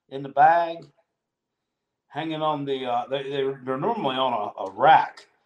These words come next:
back in front of the meat department. If they're, um, if they go bad, you can smell that thing from a damn mile away. It'll be green on one side. Fucking stink.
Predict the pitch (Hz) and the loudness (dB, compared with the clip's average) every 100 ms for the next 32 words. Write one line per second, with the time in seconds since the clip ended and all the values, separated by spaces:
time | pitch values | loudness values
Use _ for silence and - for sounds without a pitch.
0 | _ - 139 127 147 131 127 151 147 - | _ 0 0 0 -4 -6 -4 -6 -8 0
1 | 131 120 107 110 110 _ _ _ _ - | 6 6 4 -6 -10 _ _ _ _ -10
2 | 110 113 156 160 160 120 117 113 110 104 | -10 -6 0 4 4 4 4 4 -2 -12
3 | - - 156 170 160 143 156 180 175 156 | -14 -4 -2 2 4 8 8 8 6 0
4 | - _ _ _ _ _ _ 160 156 139 | -10 _ _ _ _ _ _ -16 -12 -12
5 | - 139 151 147 135 135 185 123 110 104 | -10 0 4 6 6 4 0 -4 -6 -10
6 | 123 127 113 120 127 123 117 120 120 107 | 0 0 2 2 4 2 0 -2 -2 -4
7 | 110 - 120 117 127 139 135 127 113 110 | -8 -10 -12 -8 -4 -2 -4 -4 -4 -4
8 | 110 113 110 - 104 98 90 - _ _ | -6 -6 -6 -2 0 0 -2 -4 _ _
9 | _ _ _ _ 127 117 131 120 - 135 | _ _ _ _ -6 -6 -8 -14 -10 -4
10 | 120 - - | -4 -6 -12